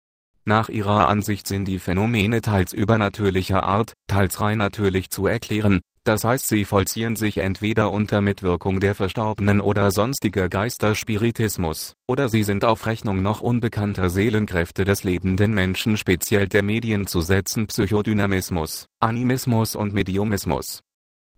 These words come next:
Schon früher glaubte Freiherr von Reichenbach siebzehnhundertachtundachtzig bis achtzehnhundertneunundsechzig nachgewiesen zu haben, dass aus dem menschlichen Körper Ausstrahlungen stattfinden können und meinte, damit eine neue Naturkraft entdeckt zu haben,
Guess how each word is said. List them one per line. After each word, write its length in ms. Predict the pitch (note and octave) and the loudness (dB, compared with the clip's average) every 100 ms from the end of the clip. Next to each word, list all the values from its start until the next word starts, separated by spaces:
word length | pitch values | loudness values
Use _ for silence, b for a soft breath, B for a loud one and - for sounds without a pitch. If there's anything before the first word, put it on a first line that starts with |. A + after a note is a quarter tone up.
| - | -12
Schon 360 | - C3 B2 | -2 2 2
früher 320 | - A#2 G#2+ | 0 0 2
glaubte 440 | G2 F#2 G#2+ - A#2+ | 2 2 2 2 -4
Freiherr 400 | - G2 F#2 G2+ | 2 2 2 -2
von 220 | - F#2 | -2 -2
Reichenbach 640 | F2 F2 - F#2+ F2+ D#2 | 0 -2 0 0 2 0
siebzehnhundertachtundachtzig 1600 | - E2+ - - A2 G2+ G2 G2 G2 - A3+ - A#2 - - - | -2 -4 -4 -2 0 2 0 0 -4 -4 -4 -2 -4 -4 -4 -2
bis 180 | - G#2+ | 0 -2
achtzehnhundertneunundsechzig 1600 | - F#2+ - - G#2+ G2+ G2 G#2+ G2 F2 F2 F2 F2+ E2 - E2+ | -2 -6 -6 -4 -2 0 2 2 2 2 0 0 -2 -2 -2 -2
nachgewiesen 680 | G2+ F#2 - G#2 G2+ G2 B2 | 0 -2 0 0 0 0 -2
zu 180 | A2+ F2+ | 2 2
haben, 320 | F2 G2+ G#2+ - _ b b | 2 4 2 2 _ b b
dass 180 | G2 G2+ | 0 2
aus 220 | F#2+ F#2+ | 0 0
dem 160 | G#2 G2+ | -2 -2
menschlichen 500 | G2 G2 A2+ A2 A2 | -2 -2 -2 -2 -4
Körper 460 | G#2+ G#2+ A#2+ A2+ | -2 -2 0 0
Ausstrahlungen 720 | G#2 A#2+ - G2+ G2+ G2+ G#2 | 2 0 0 0 2 2 2
stattfinden 640 | G#2+ G#2 F#2+ - G2+ - A#2+ | 2 0 -2 0 -2 -2 -4
können 260 | G#2 A2 | -2 -2
und 240 | A2 G#2+ - | 0 -2 0
meinte, 460 | G#2+ F#2+ F#2+ F2+ - - | 0 0 2 0 0 -4
damit 420 | G#2 A2+ C3 C3+ | -2 0 -2 0
eine 200 | A2 G2+ | 2 2
neue 300 | G2 F#2+ F#2+ | 2 2 2
Naturkraft 720 | G#2+ A2+ B2 C#3+ - G2 - | 0 -2 2 2 2 -6 -2
entdeckt 400 | G#2+ G#2+ A2 - | -2 0 -2 0
zu 160 | G2+ E2+ | 0 4
haben, 320 | F2 G2+ | 4 4